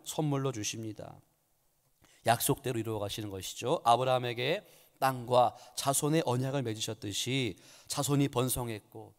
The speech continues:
또 가나안 땅, 약속의 땅을 허락해 주시죠. 근데 어떻게 살아야 됩니까? 그 가나안 땅에서 그 가나안 땅의 문화대로 사는 것이 아니라 너희는 이 세대를 본받지 말고 하나님 말씀을 주셨어요.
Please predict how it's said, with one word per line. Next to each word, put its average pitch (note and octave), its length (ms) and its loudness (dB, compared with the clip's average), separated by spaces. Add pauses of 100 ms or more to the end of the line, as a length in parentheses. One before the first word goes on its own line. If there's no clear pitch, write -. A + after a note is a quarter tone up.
(140)
또 D#3 120 -2
가나안 D3 480 4
땅, D3 200 4
약속의 D3+ 460 0
땅을 D3+ 320 2 (240)
허락해 A#2 260 -2
주시죠. G#2 460 -8
근데 E3 480 4 (180)
어떻게 D#3 320 -2
살아야 D3+ 220 -4
됩니까? C#3+ 600 4 (280)
그 F3 160 -2
가나안 C#3 340 2
땅에서 A2+ 800 2 (300)
그 G3 100 -2
가나안 E3+ 380 2
땅의 D#3+ 220 0
문화대로 D3 500 0
사는 C#3+ 260 -2
것이 C3+ 220 -4
아니라 A#2 580 4 (400)
너희는 A#2 520 -2 (260)
이 E3 180 -2
세대를 D#3+ 320 0
본받지 A2+ 440 -2
말고 G2 720 -4 (160)
하나님 A#2+ 300 -4
말씀을 C#3+ 720 2
주셨어요. - 480 -6